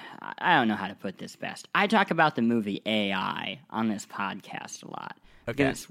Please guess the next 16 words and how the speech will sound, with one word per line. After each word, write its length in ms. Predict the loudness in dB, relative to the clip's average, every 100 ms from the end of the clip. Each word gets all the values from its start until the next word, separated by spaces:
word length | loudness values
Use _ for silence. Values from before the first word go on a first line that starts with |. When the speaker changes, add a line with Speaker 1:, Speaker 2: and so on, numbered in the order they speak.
| -14
Speaker 1:
where 200 | 2 6
I 100 | 8
believe 280 | 6 4 2
the 80 | 0
world 240 | -4 -6
will 120 | -10 -14
end, 240 | -14 -14
with 160 | -14 -10
us 160 | -10 -6
all 160 | -8
being, 300 | -8 -10 -10 -14 -20 -20 -2
meeting 420 | 2 4 4 0 0
alien 320 | -2 -2 -4
robot 400 | -6 -6 -8 -10
things 300 | -12 -12 -12
that, 140 | -14